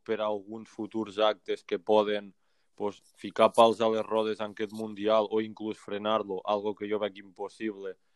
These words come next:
o simplement és el postureo de dir, eh, és que nosaltres no hi estem d'acord." Perquè sí que és un bon gest que invita a la reflexió, però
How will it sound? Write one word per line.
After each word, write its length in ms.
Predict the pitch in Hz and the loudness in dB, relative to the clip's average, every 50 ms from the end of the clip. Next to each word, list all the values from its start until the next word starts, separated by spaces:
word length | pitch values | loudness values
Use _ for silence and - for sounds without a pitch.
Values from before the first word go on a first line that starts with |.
| _ _ _ _ | _ _ _ _
o 140 | - 110 110 | -2 -2 -2
simplement 560 | - - 123 113 104 - 120 120 120 117 117 | -2 -2 -4 -4 0 2 2 2 2 0 -6
és 100 | 113 110 | -4 0
el 140 | 117 113 101 | 0 0 0
postureo 800 | - - 113 101 - _ - 110 101 101 110 110 107 107 110 107 | 0 -2 -4 -4 -4 _ -6 -4 -2 -2 0 0 0 0 -2 -2
de 100 | 107 107 101 | -2 -2 -4
dir, 140 | 107 107 104 | -4 -4 -2
eh, 240 | 98 113 117 110 92 98 | 2 4 4 2 2 -2
és 140 | 101 - | -10 -10
que 100 | - 113 | -8 -6
nosaltres 540 | 101 104 98 104 107 107 104 120 113 110 - _ | -6 -4 0 2 2 2 0 -4 -10 -12 -16 _
no 220 | 110 113 113 110 | -20 -18 -16 -14
hi 80 | 101 101 | -14 -14
estem 280 | - _ - 101 95 90 | -12 _ -10 -10 -8 -8
d'acord." 340 | 90 92 - 101 95 90 - _ _ _ _ _ _ _ _ _ | -10 -8 -6 -6 -6 -6 -8 _ _ _ _ _ _ _ _ _
Perquè 260 | 110 110 95 104 104 | 2 2 4 2 0
sí 220 | - - - 117 - | 0 0 -4 -2 2
que 420 | - 123 123 120 120 120 113 104 - _ _ _ _ _ | 6 6 6 8 6 4 0 -4 -10 _ _ _ _ _
és 140 | - 113 107 120 | -4 -2 -2 -2
un 160 | 120 120 113 | -2 0 2
bon 240 | 117 120 120 117 107 | 2 2 2 0 0
gest 300 | 117 123 117 - - - | 0 2 0 0 -2 -4
que 100 | 107 104 | -4 -4
invita 400 | 104 101 107 107 113 107 - 117 | -4 -4 -4 -4 -4 0 2 2
a 120 | 113 117 | 4 4
la 80 | 113 113 | 2 0
reflexió, 500 | 107 107 - 113 113 101 - - 113 110 | -4 -8 -4 -4 -6 -4 -2 -4 -4 0
però 380 | 110 120 113 113 107 104 95 | 0 0 2 2 0 0 -2